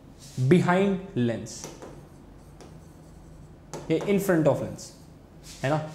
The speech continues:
या फिर in same position as object, कुछ भी लिख लो, ठीक है।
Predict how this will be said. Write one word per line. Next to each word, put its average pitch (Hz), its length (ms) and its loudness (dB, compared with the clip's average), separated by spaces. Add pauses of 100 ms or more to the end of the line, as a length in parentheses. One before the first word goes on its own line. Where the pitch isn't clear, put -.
(160)
या 156 100 8
फिर 208 160 6 (460)
in 196 140 4
same 202 520 6 (3000)
position 165 380 4 (220)
as 120 80 0
object, 107 320 -6 (760)
कुछ 165 180 0
भी 143 80 2
लिख 117 120 -4
लो, 104 100 -8 (2500)
ठीक 170 100 8
है। 175 220 0